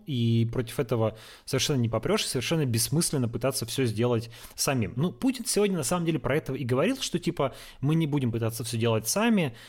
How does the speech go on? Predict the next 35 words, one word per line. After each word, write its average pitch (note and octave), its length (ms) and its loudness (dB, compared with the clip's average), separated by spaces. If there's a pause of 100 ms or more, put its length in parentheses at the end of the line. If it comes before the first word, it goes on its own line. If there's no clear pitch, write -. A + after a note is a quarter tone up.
(200)
но C3 80 0
есть C#3+ 240 2
критические C#3+ 560 -4
технологии, D#3 720 0
типа A#2 300 -4
производства A#2 500 0
тех G#2+ 180 -2
же G2 260 -2
микрочипов, G#2 680 -4 (520)
без A#2 100 -4
которых, A#2 320 0
как A2 140 -2
бы, G#2+ 80 -2
никуда, C#3 580 0
и C#3+ 120 -6
которые D3 500 2
нам C3 240 2
нужны A#2+ 480 0
собственные. G2 720 -6 (520)
Ну F#2+ 100 -8
вот, G#2+ 220 -12 (140)
м, G#2 300 -8
во-, A#2+ 300 -4
возможно, A#2+ 640 -2
нужны. A#2 540 -2
Вопрос, A#2+ 580 -2
э, A2+ 360 -6 (160)
что - 180 -4
наз-, B2 220 -2
что D3+ 160 0
вы C#3+ 80 2
делали D#3 260 2
последние B2 400 -2
восемь B2+ 300 0
лет? F#2+ 160 -2